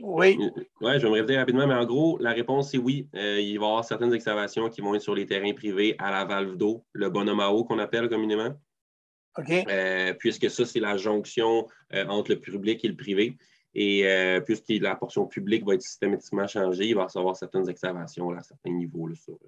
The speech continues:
Speaker 2: sur le terrain. Mais les
Speaker 1: Ok.
Speaker 2: entrepreneurs ont à leur contrat là, une remise à l'état, euh, existant des lieux.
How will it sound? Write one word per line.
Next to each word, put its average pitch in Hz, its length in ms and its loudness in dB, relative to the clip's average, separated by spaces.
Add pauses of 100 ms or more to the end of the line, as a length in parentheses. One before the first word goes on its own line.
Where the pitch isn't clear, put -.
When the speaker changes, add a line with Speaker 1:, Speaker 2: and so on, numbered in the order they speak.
Speaker 2:
sur 85 160 -12
le 78 80 -18
terrain. 80 180 -18 (760)
Mais 113 140 6
les 120 60 8
Speaker 1:
Ok. 110 140 6
Speaker 2:
entrepreneurs 101 440 4
ont 101 60 2
à 98 100 0
leur 95 180 0
contrat 90 360 -4
là, 92 80 4
une 90 100 2
remise 87 260 2
à 87 60 -2
l'état, 87 220 -2
euh, 85 420 -4
existant 85 420 -14
des 82 120 -14
lieux. 80 160 -20